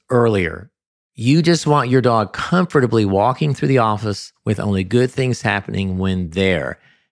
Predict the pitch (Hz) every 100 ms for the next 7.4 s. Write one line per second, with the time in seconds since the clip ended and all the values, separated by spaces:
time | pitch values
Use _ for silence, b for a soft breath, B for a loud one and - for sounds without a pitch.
0 | _ - 113 - 180 180 160 135 123 113
1 | 127 135 135 127 120 123 123 113 107 98
2 | - 139 143 175 156 131 135 131 123 117
3 | 117 120 - 107 104 110 120 127 120 117
4 | 101 - 107 110 110 - 104 104 104 101
5 | 98 95 92 92 - 87 87 - - -
6 | _ _ - - 110 104 101 - 101 98
7 | - 104 101 95